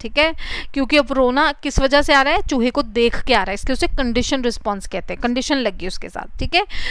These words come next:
So क्या था, Conditioning से पहले बच्चा चूहे को देख के नहीं डरता था, लेकिन जब उसको हथौड़े के साथ बार बार, बार बार पेश किया गया तो बच्चा चूहे को देखते ही डरने लग गया। ओके,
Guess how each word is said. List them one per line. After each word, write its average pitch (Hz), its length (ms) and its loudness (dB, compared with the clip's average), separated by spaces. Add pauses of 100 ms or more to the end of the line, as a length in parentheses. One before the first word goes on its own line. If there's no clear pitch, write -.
(120)
So 269 140 -4
क्या 254 160 6
था, 339 240 2
Conditioning 254 560 -2
से 269 120 0
पहले 240 420 0
बच्चा 240 320 -2
चूहे 233 320 -4
को 233 120 -6
देख 208 220 -2
के 196 200 -4
नहीं 214 360 -4
डरता 277 380 2
था, 302 240 2 (360)
लेकिन 247 380 0
जब 240 200 4
उसको 262 200 0
हथौड़े 233 460 2
के 233 120 -2
साथ 220 200 2 (180)
बार 208 200 4
बार, 220 320 4
बार 220 280 6
बार 208 140 -2
पेश - 540 0
किया 233 260 4
गया 202 300 0 (460)
तो 285 60 4
बच्चा 277 360 4 (200)
चूहे 294 260 4
को 302 120 0
देखते 247 640 0
ही 240 280 2
डरने 233 500 0 (240)
लग 247 240 6
गया। - 260 -8 (140)
ओके, 254 240 2